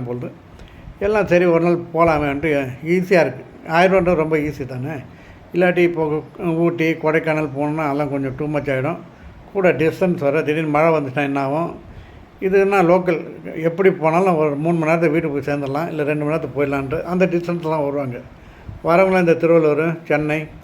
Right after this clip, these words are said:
அப்படின்னு தான் வராங்க. வந்து ஒரு ஏழு கோயிலை பார்த்துட்டு அவங்களே ஜம்முன்னு ஒரு ஹோட்டலுக்கு கூட்டி போய் சாப்பாடு வாங்கி கொடுத்துட்டு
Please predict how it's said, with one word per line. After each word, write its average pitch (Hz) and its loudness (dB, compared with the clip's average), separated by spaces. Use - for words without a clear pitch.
அப்படின்னு 151 -4
தான் 156 2
வராங்க. 139 -2
வந்து 214 0
ஒரு 190 6
ஏழு 180 6
கோயிலை 170 4
பார்த்துட்டு 147 0
அவங்களே 156 0
ஜம்முன்னு 147 -2
ஒரு 139 0
ஹோட்டலுக்கு 147 0
கூட்டி 135 -2
போய் 143 -2
சாப்பாடு 143 0
வாங்கி 139 -6
கொடுத்துட்டு 156 -8